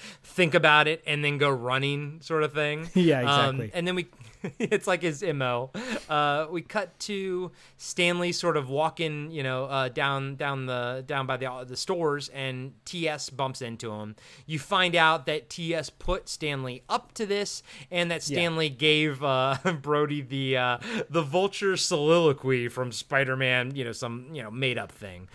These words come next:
Speaker 1: Um, but I was like, okay. And it, again, it's weird because it also endears you to Stan Lee because you realize that, in, at least in this version, in this movie,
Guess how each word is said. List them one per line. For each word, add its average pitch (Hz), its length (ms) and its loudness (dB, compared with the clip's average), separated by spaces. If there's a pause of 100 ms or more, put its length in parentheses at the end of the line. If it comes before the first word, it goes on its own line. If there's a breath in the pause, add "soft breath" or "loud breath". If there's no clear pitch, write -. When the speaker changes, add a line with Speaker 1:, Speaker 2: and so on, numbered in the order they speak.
(260 loud breath)
Speaker 1:
Um, 120 440 -4
but 196 200 0 (160)
I 240 60 -2
was 269 100 -2
like, 330 120 -2
okay. 151 500 4
And 285 140 2
it, 294 200 -8
again, 311 420 4 (180 loud breath)
it's 202 160 0
weird 285 300 0
because 214 440 2 (420 soft breath)
it 226 100 2
also 262 340 2
endears 170 600 2
you 165 140 0
to 151 80 -6
Stan 160 320 0
Lee 156 180 0
because 170 380 -2
you 180 100 -6
realize 208 520 2
that, 175 400 2
in, 196 180 2
at 190 100 -4
least 226 220 0
in 170 280 2
this 160 240 2
version, 143 600 2
in 135 120 0
this 135 140 -2
movie, 151 520 0